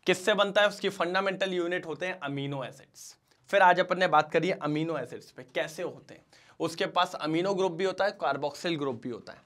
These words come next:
ऐसे अपन के पास कई सारे टाइप के अमीनो एसिड्स होते हैं, ट्वेंटी अमीनो एसिड्स,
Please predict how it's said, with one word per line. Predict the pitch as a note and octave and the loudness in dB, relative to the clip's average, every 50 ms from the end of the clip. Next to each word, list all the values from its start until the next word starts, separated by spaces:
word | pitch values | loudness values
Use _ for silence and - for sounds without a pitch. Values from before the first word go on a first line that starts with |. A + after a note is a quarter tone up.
| _ _ - - - - | _ _ -20 -20 -10 -4
ऐसे | C3 D3 D#3 D#3 G3+ | -2 -2 0 0 -2
अपन | F#3 F3 F3+ F3+ E3+ | -2 -2 -2 -4 -4
के | F3+ | -4
पास | F3 F3+ F3+ F3+ - - | -4 -4 -4 -6 -6 -6
कई | G3+ G3+ G3+ | -6 -4 -4
सारे | G3 - F3 E3 F3+ | -2 -2 -2 -2 -2
टाइप | - - D3+ D3 D3+ D3 | -4 -4 -4 -4 -4 -4
के | - | -4
अमीनो | E3 D#3 D3+ D#3 D#3+ D#3 | -4 -4 -4 -4 -4 -6
एसिड्स | D3 D3 E3 D#3 D3+ - | -6 -6 -6 -10 -10 -10
होते | D3 B2+ - F3+ | -12 -10 -8 -8
हैं, | F#3 F#3 - | -8 -10 -10
ट्वेंटी | - E3+ E3+ F3 F3 D#3 G3 G3 | -6 -4 -4 -4 -4 -4 -4 -4
अमीनो | F3 D3+ C#3+ C#3 C3+ C3 A#2+ | -4 -4 -6 -6 -8 -10 -10
एसिड्स, | A2+ A2 - - - - - | -12 -14 -16 -20 -20 -20 -20